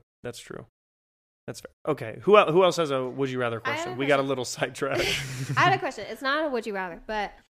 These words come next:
Speaker 2: would you lose some of your height, like, a couple inches off your height, to gain a little bit of intelligence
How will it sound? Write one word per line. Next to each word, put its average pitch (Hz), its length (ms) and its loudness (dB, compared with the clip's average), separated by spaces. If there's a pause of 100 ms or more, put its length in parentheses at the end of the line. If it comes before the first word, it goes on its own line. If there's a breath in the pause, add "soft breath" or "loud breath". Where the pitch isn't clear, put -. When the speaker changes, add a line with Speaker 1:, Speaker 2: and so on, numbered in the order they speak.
(440)
Speaker 2:
would 247 320 0
you 240 720 -4 (180)
lose 247 360 -6
some 226 260 -8
of 240 160 -10
your 226 160 -10
height, 214 520 -12 (120)
like, 208 180 -16
a - 140 -20
couple 254 300 -8
inches 214 240 -12
off 208 180 -12
your 214 140 -10
height, 214 400 -8 (320)
to 262 80 -8
gain 214 340 -8
a 226 60 -6
little 220 200 -8
bit 226 140 -8
of 226 100 -10
intelligence 220 1120 -8